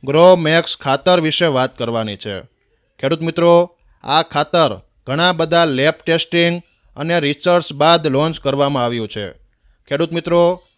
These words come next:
આ ગ્રોમેક્સ ખાતરમાં કાર્બન તત્વ આવતું હોવાથી છોડનો વૃદ્ધિ વિકાસ ખૂબ જ સારો થાય છે અને સફેદ તંતુ મૂળમાં પણ વધારો થાય છે. અને આ ખાતરમાં આવેલા માઇક્રોન્યુટ્રિયન્ટ તત્વો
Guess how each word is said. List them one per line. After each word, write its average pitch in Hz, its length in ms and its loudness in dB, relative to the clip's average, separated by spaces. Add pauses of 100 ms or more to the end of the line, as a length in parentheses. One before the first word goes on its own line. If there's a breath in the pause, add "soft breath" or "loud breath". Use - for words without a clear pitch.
(160)
આ 151 180 0
ગ્રોમેક્સ 160 680 0
ખાતરમાં 151 680 -2 (340)
કાર્બન 175 520 0
તત્વ 156 380 -6
આવતું 151 500 0
હોવાથી 147 480 2 (300)
છોડનો 160 420 -2
વૃદ્ધિ 135 400 0
વિકાસ 165 440 0
ખૂબ 156 220 -2
જ 165 80 2
સારો 160 300 -2
થાય 160 240 -4
છે 165 200 -2 (560)
અને 160 220 -6
સફેદ 170 580 -4
તંતુ 151 380 -4
મૂળમાં 156 460 2
પણ 151 180 0
વધારો 123 400 0
થાય 104 240 -8
છે. 104 180 -10 (640)
અને 160 220 -4
આ 156 200 2
ખાતરમાં 170 600 -2
આવેલા 165 400 2
માઇક્રોન્યુટ્રિયન્ટ 151 1080 -2
તત્વો 160 360 -2